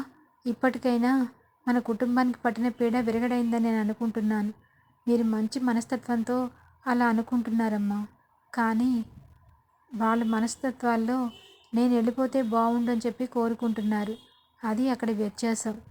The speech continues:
అని చెప్పేసి అనుకుంటూ ఉంటుంది. ఇంకా ఇదిలా ఉండగా మరి దీప గౌతమ్ని రెండు రకాలుగా చూసిన తర్వాత, ఇప్పుడు గనక నిశ్చితార్థానికి వెళ్తే గౌతమ్, స్వప్న,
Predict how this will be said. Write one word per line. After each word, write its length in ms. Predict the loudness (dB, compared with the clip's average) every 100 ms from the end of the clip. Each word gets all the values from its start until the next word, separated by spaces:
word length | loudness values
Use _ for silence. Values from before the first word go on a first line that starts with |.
| -20 -20 -8
అని 140 | -2 0
చెప్పేసి 380 | 0 -2 -4 0
అనుకుంటూ 420 | -2 -2 -4 -2 0
ఉంటుంది. 460 | 0 0 -2 -2 -6 -16 _ _ _
ఇంకా 320 | -4 -2 0 0 0 -4 _ _ -4
ఇదిలా 320 | 0 2 2 2
ఉండగా 460 | 2 2 2 0 -2 -4 -10 _ _ -4
మరి 160 | 0 0
దీప 380 | 2 0 0 0 0 -2 -6 _ -20 -20 _ -10
గౌతమ్ని 760 | -2 0 0 0 0 2 2 2 0 -4 _ _ _ -6
రెండు 300 | -2 2 2
రకాలుగా 560 | 2 0 0 0 0 -4
చూసిన 400 | -2 -6 -4 -4
తర్వాత, 520 | -2 -4 -4 -6 -4 -4 -4 -6 _ _ _ _ -10
ఇప్పుడు 320 | -6 -2 0
గనక 360 | 0 -2 -2 -2 -2 -4 -8 _ -14 -4
నిశ్చితార్థానికి 800 | -2 -2 2 4 4 4 2 0
వెళ్తే 380 | -2 -2 -2 -2 -2 -6 _ _ _
గౌతమ్, 540 | 0 2 2 2 0 0 -4 -10 _ -16
స్వప్న, 480 | -4 -2 -2 -2